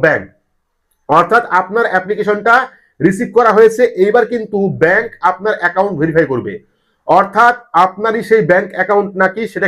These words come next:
কিন্তু ব্যাংক ভেরিফাই করবে। ভেরিফাই করলেই কিন্তু স্ট্যাটাসে আরও আপডেট আপনি দেখতে পারবেন। এবং নিচে আপনি পেমেন্ট স্ট্যাটাস দেখুন, payment process yet to start, ঠিক আছে? তো আপনারা দেখে নেবেন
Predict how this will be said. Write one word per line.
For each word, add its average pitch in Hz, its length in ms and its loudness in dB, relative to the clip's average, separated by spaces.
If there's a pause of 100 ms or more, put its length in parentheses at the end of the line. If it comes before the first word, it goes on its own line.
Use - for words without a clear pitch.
কিন্তু 196 180 -2 (140)
ব্যাংক 180 180 2 (140)
ভেরিফাই 170 280 2 (100)
করবে। 175 240 4 (580)
ভেরিফাই 220 380 2 (100)
করলেই 214 320 4
কিন্তু 214 220 -6 (180)
স্ট্যাটাসে 196 380 -2 (180)
আরও 202 140 2 (160)
আপডেট 175 260 -4
আপনি 190 180 -6
দেখতে 165 200 -4
পারবেন। 98 280 -4 (600)
এবং 214 220 6 (140)
নিচে 214 260 -2
আপনি 247 240 -6
পেমেন্ট 220 280 2
স্ট্যাটাস 220 320 0
দেখুন, 190 260 4 (240)
payment 214 300 4 (100)
process 214 280 2 (140)
yet 175 200 -2
to 196 60 -6 (100)
start, 123 280 0 (160)
ঠিক 202 160 -2
আছে? 127 160 -4 (400)
তো 196 40 0 (100)
আপনারা 220 260 2
দেখে 220 220 2
নেবেন 240 220 4